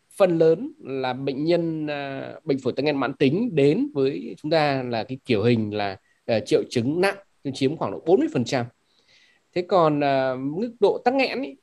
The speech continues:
thì, à, chúng ta cũng thấy rằng là, à, sẽ gặp ở giai đoạn ba, giai đoạn bốn, giai đoạn hai, giai đoạn ba, giai đoạn bốn. Đấy là những cái nhóm mà chúng ta sẽ gặp. Khoảng độ s-, à,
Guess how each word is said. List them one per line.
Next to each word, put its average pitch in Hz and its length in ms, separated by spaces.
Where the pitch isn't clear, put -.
thì, 131 260
à, 113 460
chúng - 140
ta 165 120
cũng 131 100
thấy 131 180
rằng 135 340
là, 110 380
à, 117 100
sẽ 151 180
gặp 165 220
ở 110 240
giai 139 160
đoạn 135 120
ba, 143 220
giai 127 160
đoạn 95 180
bốn, 147 320
giai 131 180
đoạn 127 120
hai, 143 180
giai 135 80
đoạn 120 120
ba, 123 140
giai 120 120
đoạn 92 100
bốn. 127 240
Đấy 117 160
là 143 100
những 107 260
cái 131 120
nhóm 127 340
mà 180 80
chúng 117 100
ta 127 80
sẽ 120 160
gặp. 127 220
Khoảng 131 220
độ 139 140
s-, 135 500
à, 139 240